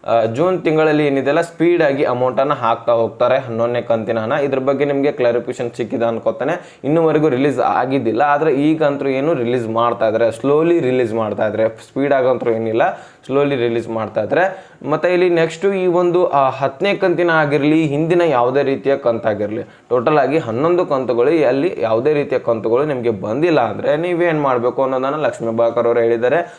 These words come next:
ನಾನೀಗ ಹಿಂದಿನ ವಿಡಿಯೋಗಳಲ್ಲಿ ತಿಳಿಸ್ಕೊಟ್ಟಿದ್ದೀನಿ ಕೂಡ. So, ಯಾರು ನೋಡಿರ್ತೀರ ಅವ್ರಿಗಂತೂ ಗೊತ್ತಿರುತ್ತೆ. ಈಗ ನೋಡ್ಕೊಳ್ಳಿ ಕರೆಕ್ಟ್ ಆಗಿ. So, ವೀಕ್ಷಕರೇ, ನೀವೇನ್ ಮಾಡ್ಬೇಕು, ನಿಮ್ಮ ಡಾಕ್ಯುಮೆಂಟ್ಸ್ಗಳನ್ನ ತಗೋಬೇಕಾಗತ್ತೆ. ನಿಮ್ಮ ಡಾಕ್ಯುಮೆಂಟ್ಸ್ ಅಂದ್ರೆ ಆಧಾರ್ ಕಾರ್ಡು, ಬ್ಯಾಂಕ್ ಪಾಸ್‌ಬುಕ್,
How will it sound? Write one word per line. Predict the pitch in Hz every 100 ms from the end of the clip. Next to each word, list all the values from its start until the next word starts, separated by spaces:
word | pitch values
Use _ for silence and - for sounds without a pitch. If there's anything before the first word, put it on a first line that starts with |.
| -
ನಾನೀಗ | 123 131 127
ಹಿಂದಿನ | 135 135 120 160
ವಿಡಿಯೋಗಳಲ್ಲಿ | 151 135 135 131 131 170
ತಿಳಿಸ್ಕೊಟ್ಟಿದ್ದೀನಿ | - 143 147 139 131 135 131 120
ಕೂಡ. | 123 165 180 - -
So, | 160 151
ಯಾರು | 143 165 160
ನೋಡಿರ್ತೀರ | 143 131 131 170
ಅವ್ರಿಗಂತೂ | 151 123 127 127
ಗೊತ್ತಿರುತ್ತೆ. | 113 120 120 120 113 135 160
ಈಗ | 139
ನೋಡ್ಕೊಳ್ಳಿ | 120 120 131 117 117 175
ಕರೆಕ್ಟ್ | - 120 120 117
ಆಗಿ. | 117 139 196 - - -
So, | 147
ವೀಕ್ಷಕರೇ, | 147 170 175 156 160
ನೀವೇನ್ | 165 135 160 160
ಮಾಡ್ಬೇಕು, | 139 117 127 180
ನಿಮ್ಮ | 180 180
ಡಾಕ್ಯುಮೆಂಟ್ಸ್ಗಳನ್ನ | 156 139 135 139 185 175 160 160 156 151
ತಗೋಬೇಕಾಗತ್ತೆ. | 147 127 127 127 123 117 113 120 160
ನಿಮ್ಮ | 156 147
ಡಾಕ್ಯುಮೆಂಟ್ಸ್ | 143 120 117 147 147 139 143
ಅಂದ್ರೆ | 143 139
ಆಧಾರ್ | 117 127
ಕಾರ್ಡು, | 135 131 139
ಬ್ಯಾಂಕ್ | 120 127 127
ಪಾಸ್‌ಬುಕ್, | 131 - 123 143 151